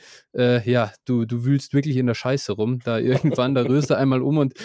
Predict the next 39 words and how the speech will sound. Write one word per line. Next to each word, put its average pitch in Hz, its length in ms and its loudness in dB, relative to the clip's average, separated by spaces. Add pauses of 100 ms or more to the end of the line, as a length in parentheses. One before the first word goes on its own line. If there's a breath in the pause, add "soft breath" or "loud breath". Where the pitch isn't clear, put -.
(180 loud breath)
und 139 80 4
nimmst 180 280 2
dann 165 140 2
aber, 151 360 2
nimmst 185 280 0
dann 185 80 4
aber 175 200 2
irgendwas 185 500 2
davon, 175 320 0
weil 139 100 4
du 143 80 0
immer 185 220 2
noch 165 120 2
denkst, 160 260 -2
das 135 160 0
hat 175 260 -2
als 143 240 -2
wenigstens 196 360 0
etwas - 360 -4
Upside, 139 420 -2
<laughs> 135 40 -14
wenn 147 140 0
sich 160 160 0
der 131 140 0
Starter 143 340 -2
verletzt, 117 400 -4 (300 loud breath)
aber 135 320 2 (160 soft breath)
so 143 140 0
richtig 165 260 0
überzeugt, 139 600 0
äh, 151 180 0
ist 143 100 0
man 143 140 2
da 143 60 0
auch 165 120 0
von 113 140 -6
keinem 107 240 -4
Prospect 120 480 -8
mehr. 143 180 -2